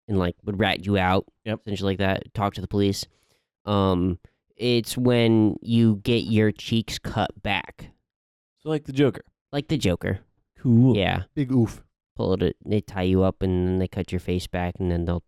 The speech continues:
Speaker 1: throw you in the river.
Speaker 2: Cool.
Speaker 1: Mm-hmm.
Speaker 2: Definitely don't want that to happen.
Speaker 1: Nope.
Speaker 3: All of these events really led to Capone becoming more paranoid and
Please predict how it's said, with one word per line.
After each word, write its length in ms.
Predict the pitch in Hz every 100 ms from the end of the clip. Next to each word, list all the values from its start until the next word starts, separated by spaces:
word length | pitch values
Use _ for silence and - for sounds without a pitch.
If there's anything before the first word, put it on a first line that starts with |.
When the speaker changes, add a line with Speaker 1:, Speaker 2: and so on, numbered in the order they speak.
| _ _
Speaker 1:
throw 140 | 87
you 120 | 67
in 60 | 73
the 80 | -
river. 300 | - - 92 _ _ _ -
Speaker 2:
Cool. 560 | 104 104 127 139 110 - _ _ _ 104
Speaker 1:
Mm-hmm. 260 | 92 90 85
Speaker 2:
Definitely 400 | 135 147 135 113
don't 220 | 104 101 98
want 140 | 104
that 180 | 120 123
to 60 | -
happen. 180 | 92 _ _ _ _ _ _ _ _ _
Speaker 1:
Nope. 200 | 101 120 - _ _ _ _ _
Speaker 3:
All 220 | 156 185 226
of 80 |
these 240 | 160 170 135
events 720 | 123 117 120 139 - - - _
really 360 | 147 135 147 143
led 260 | 131 131
to 80 | 127
Capone 420 | - 120 127 127
becoming 420 | 127 - 131 123
more 200 | 117 123
paranoid 580 | 120 123 123 127 131 135
and 540 | 131 123 117 113 113